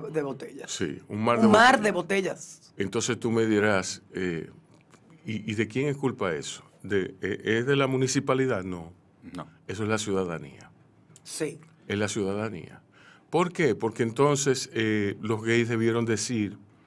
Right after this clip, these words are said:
Speaker 1: Vamos a recoger.
Speaker 2: "Vamos a recoger.
Speaker 3: <laughs>
Speaker 2: Porque ya que vinimos aquí a celebrar, vamos a recoger".
Speaker 1: Cónchole, es,
Speaker 2: También
Speaker 1: es respeto.
Speaker 2: es respetar. Entonces aquí hay una crisis de respeto.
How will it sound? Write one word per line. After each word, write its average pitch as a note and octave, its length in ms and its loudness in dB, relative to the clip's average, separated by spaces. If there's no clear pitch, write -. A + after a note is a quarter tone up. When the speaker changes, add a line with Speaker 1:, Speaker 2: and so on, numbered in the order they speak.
Speaker 1:
Vamos D#3+ 220 -2
a - 20 -2
recoger. F#3 360 0
Speaker 2:
"Vamos G3+ 220 2
a G3+ 40 -6
recoger. F#3 380 -2
Speaker 3:
<laughs> F2+ 280 -6
Speaker 2:
Porque G#2 240 -2
ya A2+ 160 4
que B2+ 120 6
vinimos B2+ 340 4
aquí B2 80 2
a C3 60 6
celebrar, B2+ 480 6
vamos G2+ 240 0
a G2 60 6
recoger". B2+ 360 -2
Speaker 1:
Cónchole, E3 460 -8
es, - 60 -14
Speaker 2:
También G2 420 4
Speaker 1:
es A3 160 -4
respeto. G#3+ 880 -4
Speaker 2:
es G2+ 160 -2
respetar. B2 640 2
Entonces G3 520 2
aquí F3+ 220 4
hay F#3 60 10
una F3 180 6
crisis D3+ 400 0
de C3 100 4
respeto. F#2 640 -4